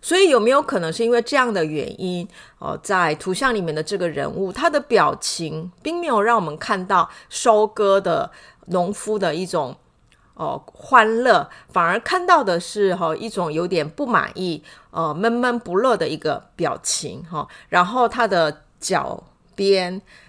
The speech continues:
另外还有一颗五角，不知道是掉下来还是他把它拿下来，哈。那从这样的一个人物里面，我们就要思考一个问题，就是说，诶，为什么这个人是不开心的？哦，当我看到，哦，身边的，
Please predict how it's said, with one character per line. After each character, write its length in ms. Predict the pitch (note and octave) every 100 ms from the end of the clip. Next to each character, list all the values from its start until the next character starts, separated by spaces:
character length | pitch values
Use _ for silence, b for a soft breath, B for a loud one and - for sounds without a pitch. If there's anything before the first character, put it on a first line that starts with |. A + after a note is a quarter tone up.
| b
另 260 | - B3+ B3+
外 160 | B3+
还 200 | G#3+ F#3
有 160 | E3 D3
一 80 | -
颗 500 | - - F3+ F3 F3
五 180 | - E3+
角， 240 | F#3 E3 -
不 80 |
知 80 | -
道 100 | C#4
是 140 | C4 C#4
掉 240 | C4 A3
下 300 | A#3 A#3+ G3+
来 320 | D#3+ - F#2+
还 180 | D#3+ E3+
是 160 | - F3+
他 180 | F3
把 200 | E3 D3+
它 220 | - F3 D3+
拿 200 | D#3 D3+
下 320 | - F#3+ D3+
来， 320 | - - - D3+
哈。 200 | D3+ - _ _ _ _ _ _ _ _ B B B B B
那 140 | B G4+
从 260 | A4 C#4+
这 80 | C#4+
样 160 | F#4+ D#4+
的 80 | C4
一 40 |
个 100 | G#3+
人 180 | F#3 E3+
物 200 | G#3+ A#3+
里 160 | F3+
面， 180 | D3 F#3
我 40 | E3
们 120 | D#3
就 100 | G3+
要 80 | G#3
思 220 | - A#3+
考 180 | A3 D3
一 60 |
个 80 | D3
问 260 | D#3+ G3 E3+
题， 180 | - D#3
就 100 | F#3
是 80 | F#3
说， 140 | F#3+
诶， 160 | B3 E4
为 160 | G4+
什 180 | F#4+ C4+
么 160 | F#3+ E3
这 220 | B3+ A3+
个 100 | F#3
人 240 | D#3 C#3+
是 240 | C3 - G3+
不 140 | A3+
开 260 | - D4 C#4+
心 300 | - B3 A#3+
的？ 240 | F#3 - B B B B B
哦， 140 | F#3+
当 280 | F#3 C#4 C#4+
我 140 | B3+
看 320 | F3+ - B3 A#3+
到， 300 | A#3+ G3+ F3
哦， 160 | E3 D#3+
身 300 | C4+ A#3+ A#3
边 260 | A3 G#3
的， 240 | G3+ D#3